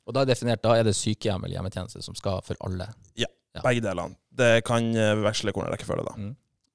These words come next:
Speaker 2: Eh, etterpå det så er det sykehus, eh, psykiatri, og så sykehus, og så spesial. Så er jo da, da, eh, åtte, seksten, ikke sant?
Speaker 1: Ja.
Speaker 2: Ja, k-, åtte uker hver praksis. <laughs>
Speaker 1: Ja.
Speaker 2: Ja.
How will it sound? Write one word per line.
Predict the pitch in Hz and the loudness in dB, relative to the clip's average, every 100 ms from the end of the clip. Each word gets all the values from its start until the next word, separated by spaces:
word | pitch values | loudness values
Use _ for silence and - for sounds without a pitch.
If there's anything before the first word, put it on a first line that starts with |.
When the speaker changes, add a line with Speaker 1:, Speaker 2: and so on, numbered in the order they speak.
| - | 0
Speaker 2:
Eh, | 131 123 120 113 | 4 4 4 2
etterpå | - - | -2 2
det | 127 180 202 | 2 2 -4
så | - 113 | -4 0
er | - 117 113 | 6 6 6
det | 113 107 107 107 | 6 6 4 2
sykehus, | 107 123 139 202 - - - _ _ _ _ | -4 -2 -2 0 -2 -4 -12 _ _ _ _
eh, | 117 117 113 107 110 110 | 0 4 4 2 0 -2
psykiatri, | - 107 107 - 139 185 170 _ | -4 -4 -6 -4 -4 -4 -16 _
og | 117 | -8
så | 117 104 104 | -4 -2 -2
sykehus, | - 117 135 143 160 - - - - | -4 -6 -4 -4 -4 -4 -6 -8 -12
og | 107 | -10
så | 110 104 98 98 | -4 -2 -2 -4
spesial. | - - - - - - _ _ _ _ _ _ _ _ _ | -6 -6 -4 -4 -8 -12 _ _ _ _ _ _ _ _ _
Så | - 117 | -4 0
er | |
jo | 113 | 4
da, | 110 107 | 4 4
da, | 104 98 - 92 - - | 2 0 -2 -8 -14 -10
eh, | 104 101 110 - - | -6 -6 -8 -8 -10
åtte, | - _ - 98 98 101 - | -10 _ -12 -8 -6 -6 -6
seksten, | - 101 104 - 107 107 104 98 101 | -4 -4 -4 -8 -8 -8 -10 -12 -14
ikke | - 117 110 | -6 -4 -4
sant? | 101 - - | -8 -12 -8
Speaker 1:
Ja. | 98 - | -8 -6
Speaker 2:
Ja, | 90 - - 147 | -10 -8 -8 -6
k-, | 139 - | -6 4
åtte | 156 147 127 | 6 8 8
uker | 123 | 8
hver | 123 113 | 8 8
praksis. | 107 107 - - | 6 2 -2 2
<laughs> | 143 117 | 4 4
Speaker 1:
Ja. | 110 104 - _ - | 2 0 -12 _ -4
Speaker 2:
Ja. | 117 | -4